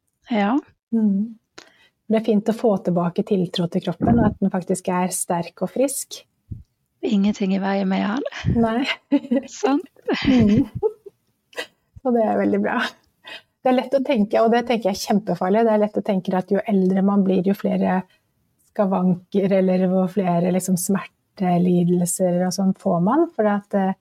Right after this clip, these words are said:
Speaker 2: det er det man vanligvis hører. Men mange av de smertene og de plagene man får er jo nevroplastiske,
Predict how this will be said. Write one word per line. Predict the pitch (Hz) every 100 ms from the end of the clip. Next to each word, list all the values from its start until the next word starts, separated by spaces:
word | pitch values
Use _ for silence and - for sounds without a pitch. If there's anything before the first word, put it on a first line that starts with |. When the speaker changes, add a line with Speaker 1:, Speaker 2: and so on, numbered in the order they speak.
| _ _
Speaker 2:
det | 214
er |
det | 196 190
man | 196
vanligvis | 190 180 175 180 -
hører. | 202 190 240 302 _ _ _ _ _ 220
Men | 226 226
mange | 226 190 180
av | 190 196 196 202 196
de | 190 185 190
smertene | - 208 196 - _ 175 175 185 185 190
og | 202 185 180 180 180
de | 190
plagene | 180 202 180 180 180
man | 190
får | 202 254 285
er | 220 175 190
jo | 190
nevroplastiske, | 185 190 - 180 - 196 - - 226